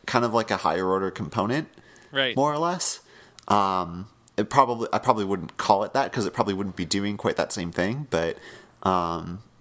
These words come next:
Speaker 1: s-, something kind of akin to a function that, like, you pass an initial state to, and that's available to it as a argument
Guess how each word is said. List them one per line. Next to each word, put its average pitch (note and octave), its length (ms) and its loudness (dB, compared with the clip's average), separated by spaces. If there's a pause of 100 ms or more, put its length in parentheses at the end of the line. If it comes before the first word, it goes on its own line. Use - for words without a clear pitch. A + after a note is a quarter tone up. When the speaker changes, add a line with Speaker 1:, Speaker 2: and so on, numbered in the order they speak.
(140)
Speaker 1:
s-, - 240 2
something A2+ 340 -2
kind G#2 220 0
of F#2 80 -2
akin F#2+ 420 0
to F2 600 0 (520)
a G#2 60 6
function G#2 800 0 (340)
that, F2+ 220 2
like, F2+ 220 0
you G2 60 -4
pass F#2+ 340 0
an F2+ 100 -4
initial F2+ 340 -2
state - 340 0
to, F#2 300 0
and E2+ 120 -2
that's F2 140 -4
available F2+ 500 0
to E2+ 240 0
it D#2+ 180 0
as D#2+ 560 0
a D2+ 300 0
argument F2 760 -2